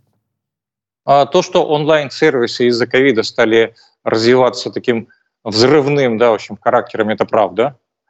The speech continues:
Но, а, давайте скажем честно, что это было и до, до ковида. Огромное количество цифровых, э, преступлений, хакеры, кража денег,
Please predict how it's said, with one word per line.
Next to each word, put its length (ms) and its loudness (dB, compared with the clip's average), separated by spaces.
Но, 680 0
а, 40 0
давайте 340 -2
скажем 320 -4
честно, 420 -2
что 320 0
это 240 0
было 300 2
и 160 2
до, 520 2
до 200 0
ковида. 680 0
Огромное 480 0
количество 480 -2
цифровых, 640 -2
э, 100 0
преступлений, 640 -2
хакеры, 600 0
кража 380 -2
денег, 540 -2